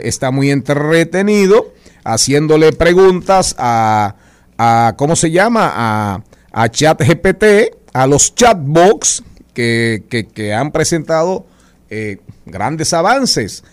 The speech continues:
Acaba de salir, acaba de salir el de, el bart de, de Google, que tuvo unas fallas en su primer día en el,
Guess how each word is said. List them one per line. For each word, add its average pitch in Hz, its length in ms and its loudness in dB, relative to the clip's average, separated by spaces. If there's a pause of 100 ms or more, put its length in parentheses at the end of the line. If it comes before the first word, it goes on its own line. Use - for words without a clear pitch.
(100)
Acaba 135 460 -2
de 160 100 0
salir, 175 520 0
acaba 131 340 -4
de 127 80 -4
salir 139 380 -4
el 170 180 -6
de, 101 360 -8 (440)
el 117 200 -6
bart 143 440 -2
de, 110 640 -4
de 104 100 -10
Google, 156 460 0 (760)
que 101 140 -12
tuvo 151 300 -2
unas 151 260 -4
fallas 170 600 -2
en 110 200 -8
su 110 140 -10
primer 117 340 -6
día 165 260 0
en 139 120 -4
el, 107 280 -8